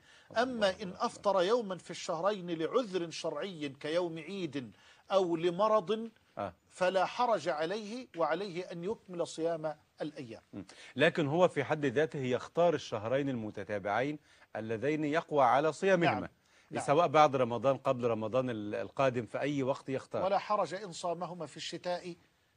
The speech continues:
Speaker 1: إن كان قادراً على الصيام.
Speaker 2: لا حرج في هذا
Speaker 1: نعم.
Speaker 2: المطلق. طيب، هذا من، آه،
Speaker 1: مبطلات الصيام.
Speaker 2: آه، م-، م-، ماذا أيضًا عن مبطلات الصيام؟
Speaker 1: الأكل والشرب عمداً في نهار رمضان من الفجر إلى غروب الشمس.
Speaker 2: مم.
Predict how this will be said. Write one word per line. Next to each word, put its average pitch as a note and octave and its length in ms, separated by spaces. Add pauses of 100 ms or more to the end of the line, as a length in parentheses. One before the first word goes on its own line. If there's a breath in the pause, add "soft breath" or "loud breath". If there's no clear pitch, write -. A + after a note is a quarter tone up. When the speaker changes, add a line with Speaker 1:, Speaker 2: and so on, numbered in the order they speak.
(160)
Speaker 1:
إن D3+ 120
كان F3 220
قادراً D3+ 480
على B2+ 100
الصيام. - 400
Speaker 2:
لا B2+ 120
حرج B2 320
في G2+ 180
هذا F#2+ 160
Speaker 1:
نعم. C3+ 100
Speaker 2:
المطلق. D#2 260 (480 soft breath)
طيب، F#2+ 240
هذا E3+ 300
من، F3+ 280 (120)
آه، A#2 340 (100)
Speaker 1:
مبطلات F3 460
الصيام. C3 420
Speaker 2:
آه، B2 160
م-، B2+ 100 (120)
م-، D3+ 200
ماذا E3 280
أيضًا C#3+ 240
عن B2+ 120
مبطلات B2 420
الصيام؟ G#2+ 340
Speaker 1:
الأكل A3+ 400
والشرب G3 520
عمداً F#3+ 340
في F3 240
نهار F#3 280
رمضان D#3+ 520
من D#3 180
الفجر G3+ 420
إلى A3 240
غروب E3 280
الشمس. - 500 (200)
Speaker 2:
مم. G2+ 240